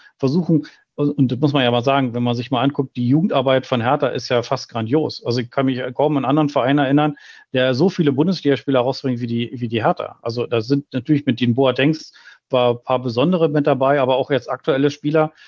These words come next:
die zumindest Bundesliga-Niveau haben, nicht vielleicht die Überflieger sind.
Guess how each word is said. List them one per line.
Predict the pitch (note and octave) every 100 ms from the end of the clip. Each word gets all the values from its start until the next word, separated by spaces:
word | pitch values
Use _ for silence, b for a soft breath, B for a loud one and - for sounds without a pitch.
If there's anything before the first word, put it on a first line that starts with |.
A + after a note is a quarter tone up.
| B B -
die | B2 C3+ - - -
zumindest | - D3+ G#3 D#3+ D#3 C3+
Bundesliga-Niveau | E3+ F3 D3+ C3+ B2 C3 E3+
haben, | E3+ F3
nicht | C#3+ - -
vielleicht | C#3 C3
die | C#3
Überflieger | F3 E3+ D#3 D#3 D3
sind. | D#3